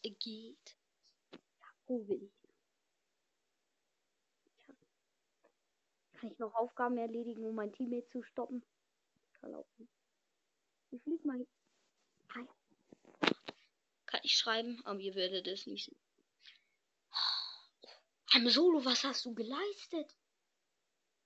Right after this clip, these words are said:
Ey. White, red. Ja,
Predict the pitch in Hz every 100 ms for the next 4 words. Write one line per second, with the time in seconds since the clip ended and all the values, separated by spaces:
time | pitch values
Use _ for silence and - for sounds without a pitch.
0 | _ - 294 262 254 247 _ _ _ _
1 | _ _ _ _ _ _ _ _ _ _
2 | _ _ _ _ _ _ _ _ _ -
3 | 320 339 339 330 - _ _ 330 320 330
4 | 311 - _ _ _ -